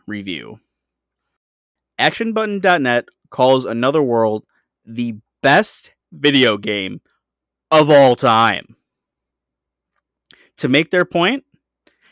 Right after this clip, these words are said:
they write, "Another World is perhaps by default the best game of all time by our criteria. It was designed and programmed by virtually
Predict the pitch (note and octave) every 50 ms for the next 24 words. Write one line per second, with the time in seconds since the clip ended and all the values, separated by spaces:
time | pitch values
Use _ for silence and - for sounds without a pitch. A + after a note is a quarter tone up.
0 | _ _ - G#2 A#2 C3+ E3+ G3 G3 E3+ D3 C#3+ C#3+ - _ - A#2+ A#2 A2+ A#2+
1 | C3+ D3+ E3 G#3 G3 E3 C#3+ C3+ C3+ C3+ C3 C3 C3 B2+ B2 A2 - - B2 G#2+
2 | - D3 C#3+ D#3 F#3 F#3+ - - - G#2 - _ - A2+ C3+ D#3 D3+ C#3 C3 A#2
3 | G#2+ - - G2 F#2+ F#2+ F#2+ - _ _ - _ _ _ _ - C3 C3 A#2+ A2+
4 | _ _ - C#3+ D#3 E3 D#3+ - - _ C#3+ B2+ A#2 G#2 F#2+ F#2 D#2+ G2+ G#2 -
5 | _ _ _ - E3 F3+ G3+ F#3+ - - D3+ D3 D3 C#3 C#3 C3 C3 B2 - -
6 | A#2+ A2 - - F2 C#2 A1 G1+ - - - _ _ _ _ _ _ _ _ _
7 | _ _ _ _ _ _ - B2+ B2 B2+ B2 A2+ A#2 A2+ A#2+ A2+ A2 G#2+ B2+ C3
8 | C#3+ D#3+ F#3+ A3 A#3 A#3+ G#3+ G3+ - - D#3 D3 C3 C3 C3 C3 C3 C3 - A2+
9 | A2 G#2 G#2 G#2 C3 D3+ F3 - - F#3+ F3+ F3+ F3+ F3 F3